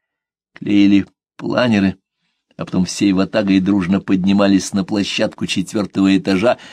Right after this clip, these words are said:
и, встав по всему периметру, вот точно так же закручивали жгут,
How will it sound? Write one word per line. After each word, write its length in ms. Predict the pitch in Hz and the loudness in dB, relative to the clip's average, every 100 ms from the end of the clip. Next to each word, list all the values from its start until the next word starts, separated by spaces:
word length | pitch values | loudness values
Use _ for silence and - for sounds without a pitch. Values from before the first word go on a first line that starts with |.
| - - | -18 -2
и, 140 | 120 | -2
встав 560 | 131 - - - 214 - | -2 -4 -6 0 0 0
по 140 | 180 | 0
всему 380 | 170 - 165 165 | 0 -2 -2 -2
периметру, 640 | 160 139 135 110 92 90 - - _ | -2 2 2 2 0 -4 -8 -12 _
вот 380 | - - - - | -4 -4 -6 -4
точно 540 | 196 202 - - - | 0 2 0 -2 -4
так 340 | - - 127 87 | -2 -2 -2 0
же 180 | 92 90 | 0 0
закручивали 800 | 127 - 233 208 - 98 95 | 0 -4 -4 -4 0 2 4
жгут, 640 | 92 90 85 82 107 90 | 2 -2 -4 -2 -2 -2